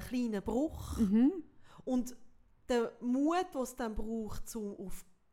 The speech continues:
Speaker 1: höheren Ebenen in einen Bruch zu gehen und
Speaker 2: Ah,
Speaker 1: zu sagen,
Speaker 2: ja.
Speaker 1: «Hey, meins ist das nicht, was du da machst.»
Speaker 2: Ja, oder ich mach's anders.
Speaker 1: Ich mach's anders und nicht gerade unbedingt Beziehung dann in Frage stellen.
Speaker 2: Mhm.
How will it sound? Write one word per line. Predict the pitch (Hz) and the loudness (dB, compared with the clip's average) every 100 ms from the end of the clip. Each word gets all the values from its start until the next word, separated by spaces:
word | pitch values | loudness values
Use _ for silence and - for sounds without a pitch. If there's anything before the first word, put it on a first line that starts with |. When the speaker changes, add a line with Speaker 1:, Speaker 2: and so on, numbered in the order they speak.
| 175 | -2
Speaker 1:
höheren | 233 302 - 349 330 | 2 2 0 -4 -4
Ebenen | 302 185 185 202 | -4 -6 -6 -6
in | 220 226 | -6 -6
einen | 226 | -6
Bruch | 220 240 240 - - | -6 -8 -8 -14 -14
zu | - | -4
gehen | 220 | -2
und | 180 165 | -2 -4
Speaker 2:
Ah, | 156 | -4
Speaker 1:
zu | 151 | -2
sagen, | 190 175 170 | -2 2 4
Speaker 2:
ja. | 196 311 440 277 165 151 | 4 4 2 0 0 -2
Speaker 1:
«Hey, | 208 262 302 254 185 - - - 226 | 2 2 2 -2 -6 -10 -20 -10 0
meins | 240 302 311 | 2 2 0
ist | 240 - | -6 -6
das | 196 185 | -6 -4
nicht, | 208 240 247 | -2 -2 -4
was | 214 - | -10 -8
du | 226 | -8
da | 220 | -6
machst.» | 220 220 131 113 - - | -4 -4 -6 -10 -12 -8
Speaker 2:
Ja, | 190 185 175 190 339 - | 0 2 4 2 -2 0
oder | - 196 | 0 2
ich | 196 180 | 2 2
mach's | 180 165 - | 2 0 -2
anders. | 175 185 277 370 392 | -4 0 -2 -2 -4
Speaker 1:
Ich | - | 0
mach's | 240 220 - - | 0 0 -4 0
anders | 214 226 262 285 320 - - - | 2 2 0 0 -2 -2 -6 -2
und | 269 262 247 262 - - - _ - | 0 0 -4 -12 -18 -20 -20 _ -2
nicht | 262 330 - | 2 2 0
gerade | 330 311 | -4 -2
unbedingt | 285 262 220 226 - | -2 -2 -4 -4 -6
Beziehung | - - 277 302 294 - | -10 -8 -6 -4 -4 -4
dann | 269 | -4
in | 262 254 | -4 -6
Frage | 254 240 247 247 | -4 -4 -4 -8
stellen. | - - 160 131 127 131 | -10 -8 -8 -8 -10 -10
Speaker 2:
Mhm. | - 190 196 208 220 | -8 -4 -2 -2 -4